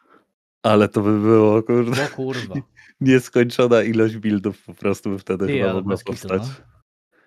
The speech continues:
Speaker 1: No, ale coś czuję, że to jest zbyt
Speaker 2: No nie,
Speaker 1: silne,
Speaker 2: to
Speaker 1: bo
Speaker 2: jest
Speaker 1: to
Speaker 2: zbyt
Speaker 1: jest
Speaker 2: silne, ale <laughs> byłoby
Speaker 1: takie
Speaker 2: całkiem
Speaker 1: kopium,
Speaker 2: zabawne.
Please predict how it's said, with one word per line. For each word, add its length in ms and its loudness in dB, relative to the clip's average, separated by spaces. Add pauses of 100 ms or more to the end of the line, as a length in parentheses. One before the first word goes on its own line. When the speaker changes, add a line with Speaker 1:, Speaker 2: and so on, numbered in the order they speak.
(280)
Speaker 1:
No, 80 2
ale 140 4
coś 220 -2
czuję, 280 4
że 120 -2
to 100 0
jest 120 2
zbyt 440 -2
Speaker 2:
No 80 6
nie, 60 8
Speaker 1:
silne, 180 2
Speaker 2:
to 80 -2
Speaker 1:
bo 60 4
Speaker 2:
jest 160 4
Speaker 1:
to 80 2
Speaker 2:
zbyt 140 0
Speaker 1:
jest 120 -14
Speaker 2:
silne, 340 6
ale 520 6
<laughs> 260 4
byłoby 300 4
Speaker 1:
takie 40 -8
Speaker 2:
całkiem 280 4
Speaker 1:
kopium, 300 4
Speaker 2:
zabawne. 140 -6